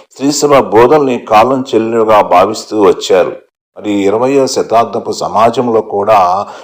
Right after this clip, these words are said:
ఇవి సంబంధం లేవని తలంచుతూ వచ్చారు.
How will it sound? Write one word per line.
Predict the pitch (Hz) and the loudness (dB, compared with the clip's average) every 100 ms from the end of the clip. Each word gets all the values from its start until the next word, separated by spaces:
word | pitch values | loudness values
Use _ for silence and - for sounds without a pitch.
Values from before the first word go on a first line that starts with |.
| - | -16
ఇవి | 110 117 | -4 -2
సంబంధం | 117 113 123 143 139 143 107 | 0 0 2 0 0 0 2
లేవని | 110 131 135 120 | 2 2 0 -4
తలంచుతూ | - 82 104 104 - 113 | -4 -2 -4 -6 -4 0
వచ్చారు. | 95 - - 80 - | 0 0 -2 -2 -4